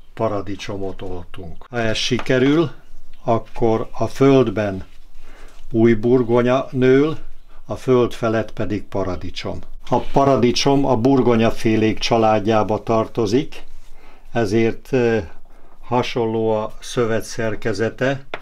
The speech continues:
és, ö, mivel rokon növények, így, ö, egyik növény a másiknak a, a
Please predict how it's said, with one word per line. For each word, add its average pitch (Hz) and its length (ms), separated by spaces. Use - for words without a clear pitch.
és, 107 600
ö, 117 160
mivel 110 380
rokon 117 400
növények, 113 840
így, 110 400
ö, 113 240
egyik 113 560
növény 113 420
a 110 80
másiknak 113 1300
a, 110 220
a 107 220